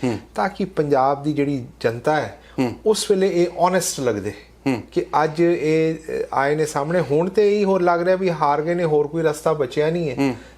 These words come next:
Speaker 2: This is the last resort।
Speaker 1: ਹੂੰ।
Speaker 2: ਹੁਣ ਜਾ ਕੇ ਤੇ ਇਹਨਾਂ ਨੇ ਅਕਾਲ ਤਖਤ ਸਾਹਿਬ ਦੇ
Speaker 1: ਹੋ
Speaker 2: ਸਾਹਮਣੇ
Speaker 1: ਸਕਦਾ ਹੈ
Speaker 2: ਪੇਸ਼
Speaker 1: ਅਕਾਲੀ ਦਲ ਇੱਕ ਵੱਖਰੀ ਅਕਾਲੀ ਦਲ ਬਣ ਜੇ।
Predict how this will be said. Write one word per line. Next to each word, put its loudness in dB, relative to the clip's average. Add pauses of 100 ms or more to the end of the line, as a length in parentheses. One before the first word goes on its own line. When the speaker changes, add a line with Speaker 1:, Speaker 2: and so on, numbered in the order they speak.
(120)
Speaker 2:
This -2
is 0
the 2
last 0
resort। 2 (400)
Speaker 1:
ਹੂੰ। 2 (100)
Speaker 2:
ਹੁਣ -2
ਜਾ 2
ਕੇ -4
ਤੇ -2
ਇਹਨਾਂ -4
ਨੇ -4
ਅਕਾਲ -4
ਤਖਤ -8
ਸਾਹਿਬ -8
ਦੇ -18
Speaker 1:
ਹੋ 2
Speaker 2:
ਸਾਹਮਣੇ 2
Speaker 1:
ਸਕਦਾ 4
ਹੈ 4
Speaker 2:
ਪੇਸ਼ 0
Speaker 1:
ਅਕਾਲੀ 2
ਦਲ 2
ਇੱਕ -2
ਵੱਖਰੀ 0
ਅਕਾਲੀ 0
ਦਲ 2
ਬਣ -4
ਜੇ। -6